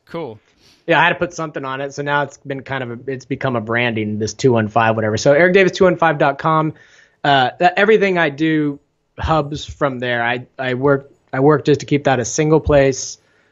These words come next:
Speaker 2: Anyone wants to connect with me, go download that ebook, Habits of Heroes, Four Mistakes Men Make and How to Avoid 'Em. That'll put you on a list that will stay connected. Um,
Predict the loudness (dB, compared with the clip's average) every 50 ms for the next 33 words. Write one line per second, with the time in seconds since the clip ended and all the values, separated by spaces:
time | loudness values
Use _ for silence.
0 | _ _ _ _ -2 2 2 4 4 4 2 2 0 0 -2 -6 -6 -2 0 0
1 | 0 0 0 -2 -2 0 0 2 4 6 4 4 2 -4 -2 2 2 2 4 4
2 | 4 2 4 4 4 4 4 2 0 0 -2 -2 0 -2 -2 -2 0 0 0 0
3 | -2 -6 -4 2 4 6 6 6 6 4 2 -4 _ _ _ _ _ _ _ _
4 | _ -2 0 0 2 2 0 2 2 2 2 0 -4 -2 -2 2 2 4 4 4
5 | 2 2 -2 -2 0 0 2 0 0 0 0 2 2 4 4 4 2 2 0 -4
6 | -8 -12 _ _ _ _ _ _ -2 -2 -2 -2 -4 -2 -2 -2 0 0 0 0
7 | 0 0 0 2 4 2 2 2 0 -2 -2 -2 -4 -8 -4 -2 -4 -2 -2 -6
8 | -4 -2 -2 -2 -2 0 0 0 0 0 -6 -12 -16 -20 _ _ _ _ _ _
9 | _ -4 -2 0 0 0 -2 -4 -4 -4 -6 -6 -8 -10